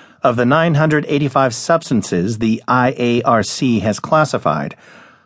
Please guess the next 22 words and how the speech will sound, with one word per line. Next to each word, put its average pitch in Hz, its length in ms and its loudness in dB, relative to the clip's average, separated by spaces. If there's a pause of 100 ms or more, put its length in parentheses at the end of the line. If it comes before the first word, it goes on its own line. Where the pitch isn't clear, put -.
(100)
only 165 300 2
one 143 400 2
has 113 200 0
been 120 240 2
labeled 107 440 0 (340)
probably 113 580 0
not 104 280 2
carcinogenic 104 800 0
to - 100 -4
humans. 98 580 -2 (880)
I've 151 220 0
written 202 220 2
before 165 400 2
about 110 240 2
the 107 40 0
dangers 107 460 0
of 104 80 -2
making 117 320 0
assumptions 104 640 0
about 104 320 0
causes 101 560 0
from 101 320 0